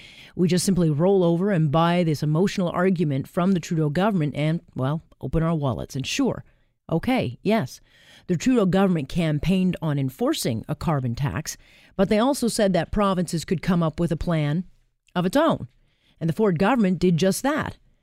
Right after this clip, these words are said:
Their climate change plan will lower G H G emissions by thirty percent and keep us on track to meet those Paris twenty thirty targets.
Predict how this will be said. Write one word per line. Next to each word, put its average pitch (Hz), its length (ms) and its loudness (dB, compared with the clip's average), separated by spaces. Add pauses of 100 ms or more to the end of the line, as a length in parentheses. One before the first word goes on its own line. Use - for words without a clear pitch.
(220)
Their 135 200 2
climate 156 400 0
change 151 320 -2
plan 175 300 -2
will 165 100 0
lower 156 320 2
G 151 260 0
H 156 240 -2
G 156 180 -2
emissions 156 400 0
by 151 200 0
thirty 151 260 0
percent 165 400 0
and 170 160 0
keep 208 240 0
us 170 160 2
on 151 140 0
track 147 320 0
to 175 100 0
meet 214 320 2
those 165 240 2
Paris 139 400 0
twenty 147 400 -2
thirty 143 300 0
targets. 131 640 -4